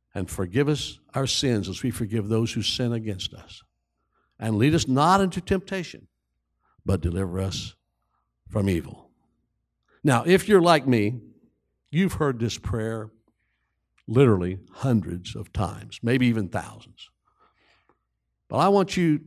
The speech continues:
to notice something you may have not noticed.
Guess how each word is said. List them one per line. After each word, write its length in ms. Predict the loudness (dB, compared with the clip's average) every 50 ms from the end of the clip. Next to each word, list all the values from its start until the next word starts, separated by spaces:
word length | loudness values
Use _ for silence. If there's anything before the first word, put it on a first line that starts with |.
| -12 -4
to 100 | 0 2
notice 280 | 4 4 4 4 2 0
something 320 | 0 -2 -2 -2 -2 0
you 120 | 0 2
may 220 | 2 2 2 0 0
have 360 | 0 0 0 -2 -4 -8 -18 -20 _ _ _ _ _ _ _ _ _ _ _ _ _ _ _
not 260 | 2 2 2 2 2
noticed. 460 | 0 0 0 -2 -6 -12 -16 -16 -16